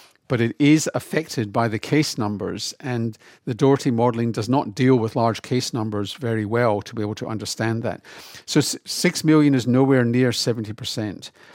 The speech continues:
And remember, at seventy percent, there's not much opening up in the Doherty model. I mean, that's probably the biggest misconception,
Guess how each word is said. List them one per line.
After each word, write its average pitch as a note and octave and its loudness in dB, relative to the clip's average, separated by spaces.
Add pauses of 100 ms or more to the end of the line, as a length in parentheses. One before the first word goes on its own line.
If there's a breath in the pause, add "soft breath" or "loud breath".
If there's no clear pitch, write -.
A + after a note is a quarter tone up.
(340 loud breath)
And B2+ 0
remember, C3+ 4
at A2+ 0
seventy E3 0
percent, B2 -2
there's A2+ -2
not D3 2
much D#3 -4
opening C3 2
up D3+ 0
in A2 -4
the A2+ -4
Doherty B2 2
model. A#2 0 (680 loud breath)
I D3+ -4
mean, B2 0
that's C#3+ 0
probably F#3 0
the C3 2
biggest C#3 0
misconception, A#2+ -4